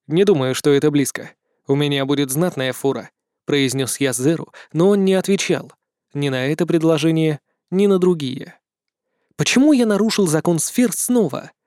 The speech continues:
Потому что больше не хочу никого терять, а значит, нужно было что-то пересмотреть в своей жизни. И самое странное, что ключом к моей жизни, ко взлому залов покоя, а также самым успешным беглецом от зверей сфер,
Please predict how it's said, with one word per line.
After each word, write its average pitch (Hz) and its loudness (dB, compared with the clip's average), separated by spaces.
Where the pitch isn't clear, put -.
Потому 139 -2
что 147 0
больше 147 2
не 151 0
хочу 160 0
никого 147 2
терять, 147 -2
а 160 -2
значит, 214 2
нужно 214 2
было 202 4
что-то 208 2
пересмотреть 196 0
в - -10
своей 170 0
жизни. 147 -4
И 175 0
самое 254 4
странное, 165 0
что - -2
ключом 214 0
к - -6
моей 208 2
жизни, 160 0
ко 156 2
взлому 165 2
залов 151 0
покоя, 160 4
а 143 -2
также 156 2
самым 156 0
успешным 156 0
беглецом 147 0
от 131 -4
зверей 143 -2
сфер, 156 -2